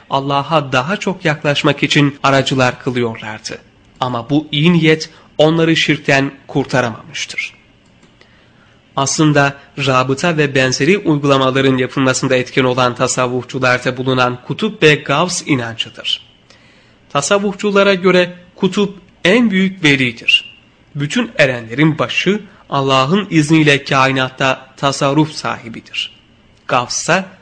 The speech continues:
darda kalındığında sığınılan ve istimdad edilen,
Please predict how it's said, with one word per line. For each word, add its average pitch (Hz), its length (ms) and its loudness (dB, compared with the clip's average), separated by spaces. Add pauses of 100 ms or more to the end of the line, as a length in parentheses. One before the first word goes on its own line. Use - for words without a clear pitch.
(160)
darda 135 480 0
kalındığında 143 840 0 (120)
sığınılan 143 800 0
ve 175 300 2 (180)
istimdad 165 680 2
edilen, 147 540 2